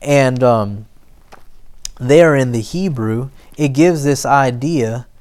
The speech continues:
to impinge.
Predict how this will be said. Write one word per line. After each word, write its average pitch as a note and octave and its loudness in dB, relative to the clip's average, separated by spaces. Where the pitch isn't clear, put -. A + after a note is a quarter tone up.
to D#3+ 0
impinge. A#2+ -10